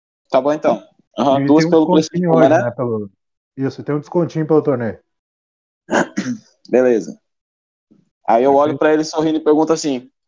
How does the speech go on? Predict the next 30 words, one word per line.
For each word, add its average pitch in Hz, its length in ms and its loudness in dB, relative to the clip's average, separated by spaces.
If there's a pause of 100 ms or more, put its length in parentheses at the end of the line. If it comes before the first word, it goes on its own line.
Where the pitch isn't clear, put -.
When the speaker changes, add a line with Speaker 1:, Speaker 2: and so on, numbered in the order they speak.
(100)
Speaker 1:
"Não 98 140 -2
vai 104 140 2
esquecer 127 340 -2
das 143 180 2
apostas, 147 600 -2
hein?" 156 240 -10
<laughs> 247 640 -2 (1400)
Speaker 2:
Quanto 180 180 0
você 185 240 0
quer 185 160 2
investir? 180 460 2 (1120)
Ainda 113 220 -6
bem 147 100 2
que 156 120 -6
perguntou. 196 480 2
Speaker 1:
Duas - 180 4 (100)
moedas - 300 -2
de 190 100 -4
ouro. 175 380 0
<laughs> - 460 -8
Duas 170 300 4
moedas 226 340 2
de 277 80 0
Speaker 2:
Quanto? - 120 4
Speaker 1:
ouro. 185 180 0 (640)
Speaker 2:
Duas 135 180 2
de 131 80 0
ouro, 165 140 6
Speaker 1:
Duas. 175 200 6
Speaker 2:
beleza. 131 220 0